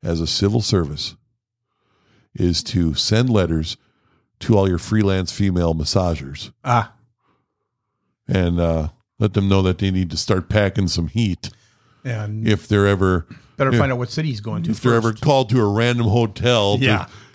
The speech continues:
Speaker 1: to service a celebrity client. <laughs> One of the teams that remains in contact with Houston is the Carolina Panthers, along with the Seattle Seahawks,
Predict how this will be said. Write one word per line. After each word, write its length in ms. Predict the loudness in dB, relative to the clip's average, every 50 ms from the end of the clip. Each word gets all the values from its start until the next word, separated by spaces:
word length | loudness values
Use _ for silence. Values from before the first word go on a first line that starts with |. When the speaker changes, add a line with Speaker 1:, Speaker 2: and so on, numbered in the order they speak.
| _ _
Speaker 1:
to 120 | 0 0 0
service 440 | 2 2 2 4 4 2 0 2
a 200 | 0 0 0 0
celebrity 720 | -2 -4 -4 -4 -4 -4 -2 -2 -2 0 0 0 -2 -2 -4
client. 680 | -6 -2 0 2 4 4 2 2 -2 -4 -10 -12 -14 -14 -12
<laughs> 60 | -14 -14 -12 -14 -18 -18 _ _ -18 -18 _ _ -20 _ _ _ -20 -20 -20 _ _ _ _ _ _ _ _ _ -20 -20 -18 -18 -18 -16 -6
One 180 | 0 2 4 4
of 60 | 4
the 100 | 2 0
teams 260 | 2 2 2 2 4 4
that 120 | 2 2
remains 440 | 2 2 2 2 0 0 0 0 0
in 140 | -2 -2 0
contact 500 | 0 0 2 2 2 2 2 2 2 2
with 140 | 0 0 2
Houston 380 | 2 0 0 0 -2 -2 0
is 160 | 0 0 0 -2
the 80 | -4
Carolina 400 | -4 0 0 2 2 2 0 0
Panthers, 500 | -2 -2 -2 0 0 0 0 -2 -4 -2
along 480 | -2 -2 0 2 2 4 2 2 2 2
with 340 | 2 2 2 0 -2 -8 -18 _ -20 -20 _ _ _ _
the 100 | -4 -2
Seattle 360 | -2 0 0 0 0 0 0
Seahawks, 680 | -2 -2 0 0 2 0 0 -2 -8 -16 -16 -18 -18